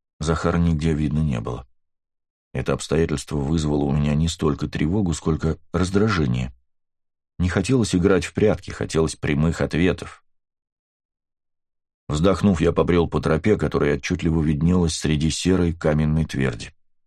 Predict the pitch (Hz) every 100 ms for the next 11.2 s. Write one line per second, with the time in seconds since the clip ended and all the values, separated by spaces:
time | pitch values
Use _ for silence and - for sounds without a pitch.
0 | _ _ _ _ _ _ _ - 69 95
1 | 95 69 58 62 - 62 60 60 - 76
2 | 80 85 82 - 82 90 98 - 87 60
3 | 57 53 64 104 90 78 - - - 64
4 | - - _ _ _ _ _ _ _ _
5 | _ - 85 80 80 87 - 107 90 67
6 | 71 78 78 71 87 98 92 80 80 80
7 | 85 - 95 82 62 - _ _ _ _
8 | _ _ _ _ _ _ _ _ - 73
9 | 71 67 69 69 - - _ 69 64 -
10 | 65 67 65 - - 104 67 64 62 64
11 | 60